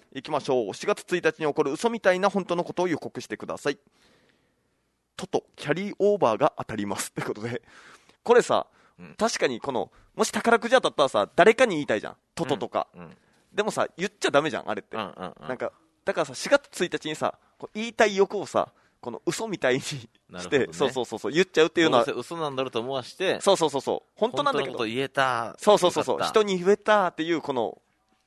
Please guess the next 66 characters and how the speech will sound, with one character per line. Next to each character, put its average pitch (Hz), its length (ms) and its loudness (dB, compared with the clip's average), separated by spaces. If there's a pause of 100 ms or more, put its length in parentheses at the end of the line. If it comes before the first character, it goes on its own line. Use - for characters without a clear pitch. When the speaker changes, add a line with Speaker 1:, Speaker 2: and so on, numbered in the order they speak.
(100)
Speaker 1:
こ - 100 -10
の、 113 80 -4
な 120 120 0
ん 131 60 -6
て 107 60 -6
い 98 60 -4
う - 20 -8
の、 69 80 -12
欲 160 280 4
を 180 60 2
満 135 100 -4
た 127 100 2
す - 80 -8
と 104 80 -6
い - 20 -6
う - 20 -12
か 92 100 -10
さ。 87 240 -6
Speaker 2:
う 87 40 -20
ん 90 40 -14
う - 20 -12 (300)
ん。 - 40 -20
Speaker 1:
こ - 120 4
れ 240 80 4
ち - 60 -4
ょ - 20 2
っ - 20 -2
と 127 120 4
あ 156 60 8
り 175 100 2
で 131 60 -4
す 117 100 -10
よ 104 80 -2
ね、 107 60 -4
本 127 180 -6
当 - 100 -2
に。 123 40 -2
Speaker 2:
あ 123 40 -2
り 104 40 -8
か 101 60 -8
も 95 80 -8
し 90 80 -14
れ 82 60 -10
ん。 78 120 -18
Speaker 1:
そ 127 180 -6
う 113 40 -6
そ 110 140 -8
う 98 40 -12
そ 98 180 -8
う。 - 20 -4
面 127 160 -4
白 107 180 -6
い - 20 -4
な。 85 180 -8
さ 147 140 -2
あ、 131 40 2
あ 143 40 2
り 165 80 0
が 165 80 4
と 156 80 0
う - 20 2
ご 131 60 -6
ざ 117 120 -2
い 113 60 -2
ま 107 140 -6
す。 - 160 -18